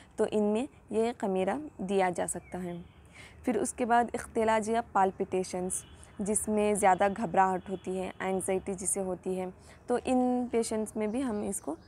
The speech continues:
देते हैं। फिर उसके बाद आँखों की जो रोशनी है उसे बरकरार रखने के लिए या उसे आँखों की रोशनी को तक़वियत देने के लिए,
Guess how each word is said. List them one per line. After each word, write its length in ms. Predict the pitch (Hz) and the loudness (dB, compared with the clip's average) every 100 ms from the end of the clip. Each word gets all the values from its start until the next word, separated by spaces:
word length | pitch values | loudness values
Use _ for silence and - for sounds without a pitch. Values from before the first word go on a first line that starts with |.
| - - | -20 -6
देते 360 | 202 196 185 180 | 6 6 6 -4
हैं। 220 | 175 180 - - - - - - - - - - - - - | -6 -8 -14 -20 -20 -20 -20 -20 -20 -20 -20 -20 -20 -20 -6
फिर 120 | 269 - | -4 -2
उसके 280 | 269 - | -4 -2
बाद 220 | 247 254 247 196 | 4 4 4 0
आँखों 400 | 208 208 226 220 | 0 0 -4 -4
की 520 | - 220 220 220 226 226 233 - | -6 -4 -2 -2 -4 -6 -12 -2
जो 280 | 202 202 | 2 4
रोशनी 400 | 202 196 190 214 | 4 2 2 0
है 200 | 214 185 - | 0 -2 -4
उसे 280 | 214 - 277 - - | -6 -4 -8 -10 -4
बरकरार 500 | 196 202 208 208 214 | 0 2 4 6 6
रखने 320 | 202 - 190 | 2 -2 -4
के 140 | 185 185 | -2 -2
लिए 240 | 180 180 - - - - - - | -2 -4 -8 -20 -20 -20 -20 -8
या 160 | 202 202 | 2 2
उसे 240 | 202 214 | 2 -2
आँखों 400 | - 196 190 208 | -2 -2 -2 -2
की 120 | 202 208 | 0 0
रोशनी 340 | 202 - 202 | 0 0 -2
को 160 | 202 208 | -2 -4
तक़वियत 600 | - - 214 196 220 214 | -6 -6 -4 0 2 2
देने 360 | 190 190 185 | 2 2 0
के 180 | 180 185 | -4 -6
लिए, 220 | 180 185 | -4 -6